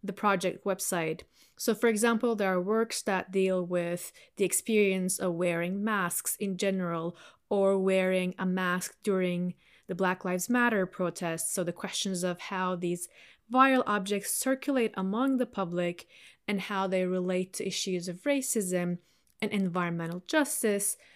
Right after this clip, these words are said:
are expressed through people's personal experiences of the pandemic.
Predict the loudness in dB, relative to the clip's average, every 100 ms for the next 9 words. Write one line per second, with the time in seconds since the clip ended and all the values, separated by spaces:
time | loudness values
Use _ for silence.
0 | -20 -20 -4 -2 0 -2 2 2 4 2
1 | -4 -2 2 4 4 2 -2 _ _ -2
2 | 0 0 -2 -4 -4 -4 -2 -4 -4 -6
3 | -4 0 2 4 2 0 0 0 -2 -2
4 | -4 -4 -6 -4 -4 -2 -2 -2 -6 -10